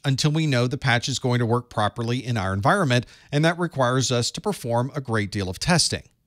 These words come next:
While we're going through this testing process, we're obviously still vulnerable, and so the organization needs to decide how much or little testing needs to take place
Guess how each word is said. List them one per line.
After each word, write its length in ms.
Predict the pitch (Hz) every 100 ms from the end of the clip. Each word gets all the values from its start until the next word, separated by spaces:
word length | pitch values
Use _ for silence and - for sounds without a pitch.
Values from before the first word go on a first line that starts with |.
| _
While 260 | 127 165 202
we're 100 | 180
going 280 | 202 247
through 160 | 185 170
this 160 | 151 -
testing 360 | 151 - 120
process, 640 | - 190 214 - 98 98 -
we're 240 | 117 147 -
obviously 540 | 139 147 160 - 139
still 300 | - - 110
vulnerable, 640 | 92 139 214 147 92 82 - - - -
and 140 | 139
so 140 | -
the 140 | 143 143
organization 720 | 156 151 143 156 196 - 143
needs 180 | 131 123
to 80 | 120
decide 500 | 117 - 123 117 110 - -
how 180 | 139 139
much 420 | 135 156 190 - -
or 160 | 131
little 320 | 127 147 214 190
testing 480 | - 131 - 127
needs 220 | 123 117 -
to 120 | -
take 260 | 113 101 -
place 420 | 151 160 131